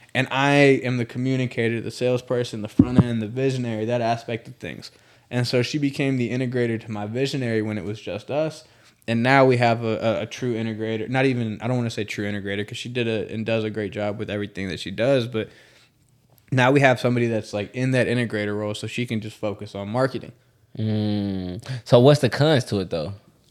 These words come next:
Speaker 1: The cons are, especially with us being young, trying to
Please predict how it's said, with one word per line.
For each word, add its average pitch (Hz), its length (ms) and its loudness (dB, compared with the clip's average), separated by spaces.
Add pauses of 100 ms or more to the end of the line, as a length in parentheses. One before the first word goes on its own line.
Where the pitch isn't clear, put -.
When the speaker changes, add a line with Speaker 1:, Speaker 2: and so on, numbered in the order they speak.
(120)
Speaker 1:
The 160 180 2
cons 139 540 0
are, 123 420 6
especially 127 520 0
with 123 120 0
us 117 180 0
being 123 300 0
young, 110 360 -2 (720)
trying 127 440 2
to 117 560 2